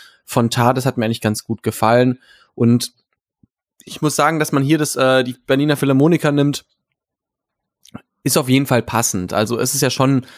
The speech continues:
ein bekanntes Orchester und wenn man sie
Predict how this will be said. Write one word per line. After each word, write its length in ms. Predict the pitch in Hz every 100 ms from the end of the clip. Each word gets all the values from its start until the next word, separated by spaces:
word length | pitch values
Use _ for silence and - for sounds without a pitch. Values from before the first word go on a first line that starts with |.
| - - _ -
ein 460 | 127 123 123 120 113
bekanntes 460 | - 151 160 135
Orchester 720 | 123 - 156 - - 139 135 131
und 160 | 127
wenn 120 | 135
man 140 | 135 131
sie 420 | 123 135 131 131